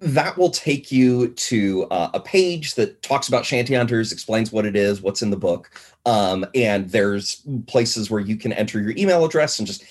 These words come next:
enter your email address on that page, and I will notify you when the Kickstarter goes live. And that is the only thing I will use your email address for.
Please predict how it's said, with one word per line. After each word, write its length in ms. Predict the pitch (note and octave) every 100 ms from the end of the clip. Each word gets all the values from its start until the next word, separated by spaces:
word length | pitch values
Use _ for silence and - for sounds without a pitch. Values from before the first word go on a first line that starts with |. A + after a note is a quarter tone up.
| -
enter 240 | - D3+ D#3+
your 140 | C3
email 260 | C3+ B2+ A#2+
address 300 | A#2+ A2 G#2+
on 80 | G2+
that 180 | G2
page, 480 | - A#2 A2 G#2+ - - _
and 120 | A#2 G#2
I 120 | A2
will 160 | G#2+ G2+
notify 400 | G2+ G2+ - F#2
you 200 | F2+ F2+
when 120 | E2+
the 60 |
Kickstarter 440 | D#2+ - - E2+ D#2
goes 200 | D#2+ A2+
live. 280 | A#2 G2+ F#2
And 80 | F#2 F#2+
that 100 | F#2+
is 240 | E2 - -
the 180 | A2+ -
only 340 | B2+ C3+ A#2+
thing 260 | A2 A2+ G2
I 40 | F2
will 180 | F2+ F2
use 340 | F2 E2 -
your 120 | E2+ B2
email 260 | A2 E2+
address 300 | E2+ E2 -
for. 400 | - E2 D#2+ D#2